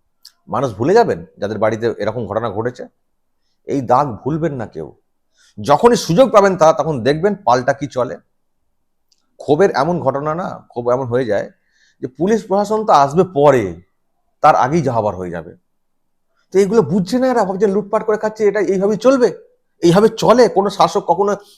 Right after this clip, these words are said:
এইভাবে চিরস্থায়ী হতে পেরেছে? একটা সময় চলে যেতে হয়েছে, তো তখন কি হবে? তো যাই হোক, এই বোধশক্তি এদের নেই, বোধশক্তি যাতে না আসে সেই ব্যবস্থা শাসক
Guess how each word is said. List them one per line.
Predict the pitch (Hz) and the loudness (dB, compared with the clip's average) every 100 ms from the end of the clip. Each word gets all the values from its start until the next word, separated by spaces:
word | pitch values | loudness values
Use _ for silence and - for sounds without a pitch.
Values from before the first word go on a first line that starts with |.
| _ - | _ 0
এইভাবে | 156 180 190 | 2 2 0
চিরস্থায়ী | 170 180 180 190 | 0 0 4 4
হতে | 175 196 | 4 2
পেরেছে? | 190 226 247 233 - - _ _ | 4 4 4 0 -2 -10 _ _
একটা | 170 190 | -6 -4
সময় | 202 208 | -4 -4
চলে | - 262 | -2 -2
যেতে | 277 240 | 0 0
হয়েছে, | 151 127 | -2 -2
তো | 120 - | -8 0
তখন | 247 277 | 2 4
কি | 262 | 6
হবে? | 240 123 90 - _ _ _ _ _ _ _ _ _ _ _ _ _ _ _ _ _ _ _ _ _ - | 6 6 -2 -10 _ _ _ _ _ _ _ _ _ _ _ _ _ _ _ _ _ _ _ _ _ 0
তো | |
যাই | 160 220 | 4 6
হোক, | - | 6
এই | 196 226 | 4 4
বোধশক্তি | 143 170 175 214 - 185 | 4 2 2 -4 2 4
এদের | 190 170 | 4 2
নেই, | 123 131 185 202 _ _ _ _ _ _ _ _ _ _ _ 110 | 0 0 -2 -6 _ _ _ _ _ _ _ _ _ _ _ 0
বোধশক্তি | 135 151 180 180 170 | 0 0 -2 -4 2
যাতে | 165 175 | 2 4
না | 165 | 2
আসে | 123 131 190 | 2 0 -2
সেই | 180 160 | -2 0
ব্যবস্থা | 113 123 - 160 | 2 2 2 0
শাসক | - 117 143 - | 0 -2 -4 -8